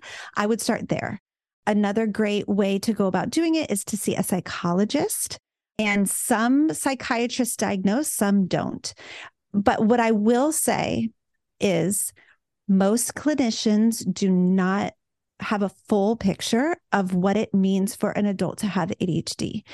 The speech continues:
And so if you are curious and you're thinking, "Hmm, maybe I have A D H D," what I would do first, uh, before you do anything else is go to my website and print out the symptoms.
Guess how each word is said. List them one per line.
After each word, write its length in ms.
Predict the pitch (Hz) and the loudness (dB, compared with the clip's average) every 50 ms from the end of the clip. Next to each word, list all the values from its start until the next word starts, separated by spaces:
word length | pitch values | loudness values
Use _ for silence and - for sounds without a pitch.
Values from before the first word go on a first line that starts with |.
| - - - - - - - | -18 -16 -16 -18 -16 -4 0
And 180 | 220 220 208 | 2 2 2
so 600 | 220 - - - 220 202 202 196 196 196 190 - - _ _ | 2 0 0 2 2 4 4 4 4 4 2 0 -2 _ _
if 340 | - 214 240 262 254 - - | 0 2 2 0 -2 -4 -2
you 240 | 277 311 320 311 - - | 0 2 2 0 0 0
are 160 | 214 214 208 | 0 0 0
curious 880 | 208 - - - - 262 247 233 220 190 170 175 196 277 349 370 - - - - | -4 -6 -10 -4 0 2 2 2 2 2 2 2 2 2 0 0 -2 -4 0 0
and 160 | 220 214 220 | 2 2 2
you're 100 | 208 208 | 2 2
thinking, 440 | - 220 202 196 202 190 202 202 220 | 0 0 0 2 2 2 2 2 2
"Hmm, 260 | 294 349 294 226 202 | 2 2 4 4 4
maybe 240 | 202 214 226 240 - | 2 2 0 0 -2
I 120 | - 208 | -2 -2
have 160 | 214 214 202 - | -2 -2 -2 -2
A 120 | - 208 | -4 -2
D 120 | 202 185 | -2 -2
H 180 | 185 - - - | -2 -4 -6 -4
D," 280 | - 180 170 196 233 - - - - - - - - - | -2 0 0 0 -2 -4 -6 -14 -18 -16 -18 -18 -8 -2
what 200 | - 196 240 233 | 2 2 4 4
I 100 | 233 233 | 4 2
would 200 | 233 254 233 220 | 4 2 2 2
do 160 | 233 226 214 | 2 0 0
first, 840 | 208 - - - - 220 208 233 302 359 - - - - - - - - _ _ - | 0 -2 -4 -2 0 2 2 2 0 0 0 -2 -4 -4 -6 -8 -12 -14 _ _ 0
uh, 160 | 214 208 202 | 2 2 2
before 260 | 190 202 196 - 220 | 2 0 0 2 2
you 80 | 214 208 | 2 4
do 160 | 190 214 - - | 2 2 0 2
anything 400 | - 214 226 254 269 294 269 247 | 2 2 4 4 4 4 2 2
else 360 | - - 180 220 254 - - - _ - | 2 0 0 0 0 -2 -6 -8 _ -2
is 560 | 214 214 202 190 190 190 185 185 190 - - - _ _ - | 0 2 2 2 2 2 2 0 0 -2 -6 -10 _ _ -8
go 160 | 190 - 202 | -2 0 2
to 80 | 185 202 | 2 4
my 140 | 208 220 233 | 2 2 2
website 480 | 226 185 - - - 202 196 220 - - - | 2 0 -2 -2 -2 -2 0 -2 -4 -4 -2
and 180 | 190 185 180 | -2 -2 -2
print 320 | - - - 214 214 - - - | -4 -2 0 0 0 0 -2 -4
out 180 | 190 196 190 | -4 -4 -2
the 100 | - 202 | -2 -4
symptoms. 920 | 196 - - - 208 196 185 - - - - - - - - - - - - | -2 -2 0 0 2 2 2 0 0 -2 -2 -2 -2 -4 -4 -6 -8 -8 -10